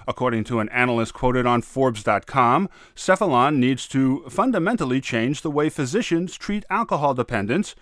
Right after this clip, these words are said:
to include pharmacotherapy, which means manufacturing the horns of a dilemma,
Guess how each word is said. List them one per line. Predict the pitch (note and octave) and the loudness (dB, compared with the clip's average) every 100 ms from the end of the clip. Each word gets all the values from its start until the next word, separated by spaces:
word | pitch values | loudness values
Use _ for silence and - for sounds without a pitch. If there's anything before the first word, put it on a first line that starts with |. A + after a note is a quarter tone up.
| - | -20
to | - G#3+ | -8 -4
include | A#3+ - C3+ D#3 E3 | -4 -2 2 4 2
pharmacotherapy, | - - G#2 G#2+ B2 - C3 - B3 F#3+ A#2 G#2 - - _ _ - - | -4 -4 0 2 0 2 0 0 2 4 2 0 -8 -16 _ _ -20 -10
which | A#3+ - | -8 -2
means | F3+ G3+ A#3+ - - - | 0 2 0 -4 -16 -8
manufacturing | F#2 G#2 C3+ A#2 G#2+ - D3 F3+ | -6 -6 -4 -4 -4 -4 -2 -2
the | B3 | -2
horns | G3+ B2 A2 A#2+ | 0 0 0 0
of | D3 | 0
a | |
dilemma, | E3+ A3 A3 G#2+ - | 0 2 2 0 -6